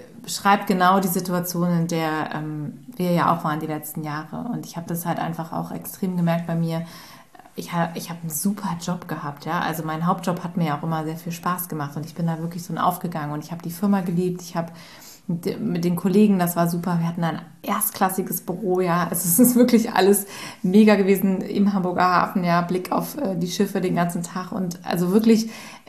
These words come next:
man, man kann sich das nicht besser vorstellen, wirklich. Also wenn ich mir was aussuchen könnte in einem Umfeld, in dem ich arbeiten möchte, ist es eigentlich genau diese Firma. Aber es ist halt das Thema gewesen, dass es sehr, sehr viel Zeit gekostet hat, sehr zeitintensiv war überhaupt.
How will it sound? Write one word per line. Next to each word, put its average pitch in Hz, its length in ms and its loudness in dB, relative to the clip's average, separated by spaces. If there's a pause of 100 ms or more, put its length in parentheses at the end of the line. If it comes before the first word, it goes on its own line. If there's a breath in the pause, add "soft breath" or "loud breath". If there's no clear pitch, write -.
man, - 320 0
man 185 160 0
kann 208 240 6
sich 214 120 4
das 185 120 -2
nicht 175 160 -2
besser 170 240 -2
vorstellen, 165 580 -4
wirklich. - 440 -6
Also 170 240 -4
wenn 180 120 0
ich 180 140 -6
mir 175 240 -2
was 170 160 -6
aussuchen 190 420 0
könnte 190 280 0
in 180 300 -2
einem 165 200 -2
Umfeld, 196 360 -2
in 175 60 0
dem 170 120 2
ich - 120 -2
arbeiten 175 300 -2
möchte, 170 200 0
ist 170 120 -6
es - 80 -6
eigentlich 165 260 -6
genau 165 200 -4
diese 165 180 -6
Firma. 165 460 -6 (760 loud breath)
Aber 180 200 -2
es 175 80 -4
ist 180 140 -4
halt 185 220 0 (600)
das 180 240 -6
Thema 190 260 2
gewesen, 175 280 2
dass 165 140 2
es 165 180 -6
sehr, 180 220 -2
sehr 175 120 -2
viel 180 180 -4
Zeit 185 500 -6
gekostet 214 540 -4
hat, 214 200 -4
sehr 190 120 -4
zeitintensiv 180 840 -6
war 190 240 -2
überhaupt. 190 580 -4